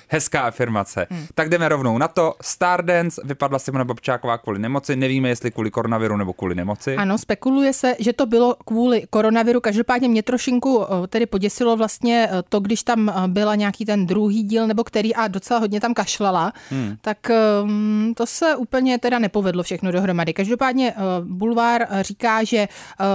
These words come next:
Speaker 2: vlastně normálně trénovala a potom snad, eh, před víkendem šla na test a tehdy se všechno změnilo, takže nakonec vlastně podle pravidel, eh, B B C, podle kterých se Stardance vlastně orientuje,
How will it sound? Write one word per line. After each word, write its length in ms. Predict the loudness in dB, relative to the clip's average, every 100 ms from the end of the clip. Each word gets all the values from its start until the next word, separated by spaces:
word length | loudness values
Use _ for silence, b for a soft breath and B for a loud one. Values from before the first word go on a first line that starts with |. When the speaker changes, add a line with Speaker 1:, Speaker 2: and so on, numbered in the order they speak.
| 0 -2
Speaker 2:
vlastně 300 | -2 0 2
normálně 420 | 2 2 2 0
trénovala 580 | 2 2 2 4 4 2
a 120 | 2
potom 400 | -4 0 2 2 B B B
snad, 380 | -8 -2 0 0 -2 -4
eh, 60 | -2 0 2 0
před 240 | 0 0
víkendem 580 | 0 0 2 2 2 0
šla 240 | 0 -2
na 120 | 0 0
test 340 | 0 0 -4
a 160 | -2 -2
tehdy 300 | -2 -2 -2
se 260 | -2 -2 -2
všechno 340 | -6 -4 -2 0
změnilo, 440 | 0 0 0 -2
takže 360 | -4 -4 -4 -4
nakonec 400 | -4 -6 -4 -6
vlastně 320 | -6 -4 -4
podle 280 | -2 -4 -2
pravidel, 460 | -2 -2 0 -2 B B B -4
eh, 120 | 0
B 160 | 0 0
B 160 | -2
C, 240 | -2 0 0
podle 220 | 0 -2
kterých 240 | -4 -4
se 80 | -6
Stardance 480 | -2 -2 0 -4 -4
vlastně 260 | -8 -8 -4
orientuje, 540 | 0 2 2 2 0